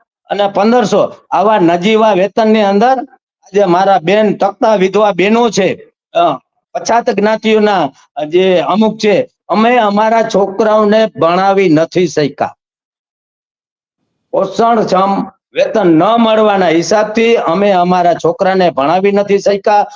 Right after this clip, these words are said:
ઉચ્ચ શિક્ષણ મેળવી નથી. અથવા અમે ગુજરાતના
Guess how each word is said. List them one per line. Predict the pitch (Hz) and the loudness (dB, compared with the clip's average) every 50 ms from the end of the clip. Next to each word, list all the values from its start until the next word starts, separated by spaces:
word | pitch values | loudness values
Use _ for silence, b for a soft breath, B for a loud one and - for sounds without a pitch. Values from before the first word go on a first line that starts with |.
| B B - | B B -4
ઉચ્ચ | 196 220 214 214 | -2 -2 0 -2
શિક્ષણ | 190 - - 185 180 - 208 202 202 | -2 -2 -2 -4 -2 -2 -2 0 0
મેળવી | 196 180 190 196 202 202 | 0 0 2 2 2 2
નથી. | 202 202 208 202 - 208 208 208 202 B B B B | 2 0 0 0 2 2 2 2 0 B B B B
અથવા | 170 175 - - 214 202 | -4 -4 0 0 0 0
અમે | 170 170 180 196 196 180 | 2 0 2 0 0 0
ગુજરાતના | 143 131 156 170 151 185 185 202 208 202 - - 190 180 180 185 202 220 | -2 -2 -2 -2 0 0 0 0 0 0 0 0 0 0 2 0 0 -2